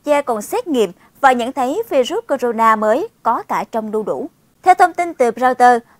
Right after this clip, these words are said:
Tổng thống nước Cộng hòa Thống nhất Tanzania, ông Marcos đã cho kiểm tra bộ kit xét nghiệm mà nước này nhập khẩu bằng cách xét nghiệm những mẫu thực phẩm ngẫu nhiên, không phải từ con người như đu đủ,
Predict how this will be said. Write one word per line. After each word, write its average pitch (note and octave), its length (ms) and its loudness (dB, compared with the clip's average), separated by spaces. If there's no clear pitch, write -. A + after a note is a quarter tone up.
Tổng A#3+ 180 4
thống C#4 260 0
nước A4+ 160 -4
Cộng - 160 2
hòa G#3+ 220 -2
Thống A#3 260 -4
nhất G#4 160 -2
Tanzania, A#3+ 640 2
ông D4 240 0
Marcos C4+ 360 0
đã G#3 240 2
cho B3+ 220 -2
kiểm A3+ 240 -4
tra A#3+ 220 2
bộ G3 220 2
kit D4+ 200 -4
xét G4+ 180 -8
nghiệm G#3 200 0
mà B3+ 240 4
nước F4 220 -4
này A3+ 200 -2
nhập G#3+ 220 -2
khẩu A3 340 -2
bằng G#3+ 200 0
cách F4+ 180 -6
xét G4 160 -6
nghiệm G#3 340 -4
những G3+ 200 -6
mẫu G3+ 160 -2
thực G3 200 -6
phẩm B3+ 320 -4
ngẫu G#3 140 -2
nhiên, B3 300 0
không F4 160 2
phải C4+ 240 -2
từ A#3 200 -2
con D4+ 200 -6
người G3+ 220 -2
như A#3 300 -6
đu A#3 160 -2
đủ, G#3 320 -4